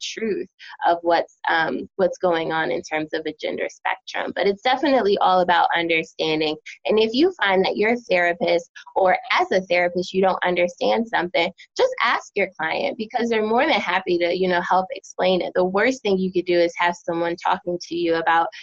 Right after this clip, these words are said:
these terms or about their identity and you not have a clue about <laughs> what they're talking about. And, um, for them also to have to, um, have to wonder if you, if you understand. And so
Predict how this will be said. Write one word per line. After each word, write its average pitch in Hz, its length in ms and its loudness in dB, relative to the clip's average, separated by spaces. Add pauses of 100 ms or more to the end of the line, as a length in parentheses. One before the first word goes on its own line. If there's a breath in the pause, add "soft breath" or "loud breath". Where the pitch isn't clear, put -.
(120)
these 175 240 0
terms 269 380 2
or 185 80 4
about 175 280 2
their 175 140 0
identity 180 600 0 (200 soft breath)
and 190 160 4
you 190 100 4
not 180 340 2
have 180 240 0
a 180 120 -2 (220)
clue 254 400 4
about 165 300 4
<laughs> 269 60 4
what 339 200 4
they're 175 180 2
talking 160 400 -2
about. 156 380 -2 (380 loud breath)
And, 170 360 2
um, 151 440 0
for 175 200 4
them 190 280 4
also 160 720 0
to 165 220 -2 (160)
have 175 180 0 (120)
to, 165 200 2 (100)
um, 143 400 0 (200)
have 170 180 -2
to 156 80 2
wonder 147 400 0
if - 180 0
you, - 240 -2 (160)
if 160 220 -2
you 143 160 2
understand. - 680 -2
And 156 160 -4
so 147 180 0